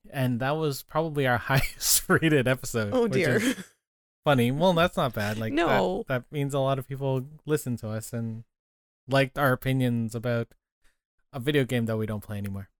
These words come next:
Speaker 2: I mean, our kids would wanna play it
Speaker 1: They
Speaker 2: if
Speaker 1: still do if we ever do it. But we do have two point five children.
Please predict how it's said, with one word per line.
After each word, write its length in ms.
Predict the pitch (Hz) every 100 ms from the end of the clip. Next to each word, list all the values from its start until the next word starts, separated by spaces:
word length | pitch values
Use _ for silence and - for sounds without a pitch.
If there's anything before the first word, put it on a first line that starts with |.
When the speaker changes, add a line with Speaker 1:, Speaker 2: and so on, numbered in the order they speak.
| _ _ _ _ _ _ _ _ -
Speaker 2:
I 100 | 269
mean, 460 | 277 269 254 247 - _ _ -
our 100 | 240
kids 300 | 233 - 285
would 100 | 294
wanna 240 | 180 156 156
play 380 | 131 139 185
it 100 | - - -
Speaker 1:
They 80 | 135
Speaker 2:
if 60 |
Speaker 1:
still 180 | - 143
do 220 | 101 101 98 143
if 160 | 123
we 280 | 107 95 98 _ _ _ _ _ _ -
ever 160 | 156 131
do 160 | 117
it. 100 | 131
But 180 | - 151
we 140 | 156 170
do 160 | 180
have 440 | 147 147 147 131 117 - - _ -
two 720 | - 143 135 131 135 135 131
point 300 | - 139 127
five 400 | - 127 117 120
children. 500 | - 117 107 123 165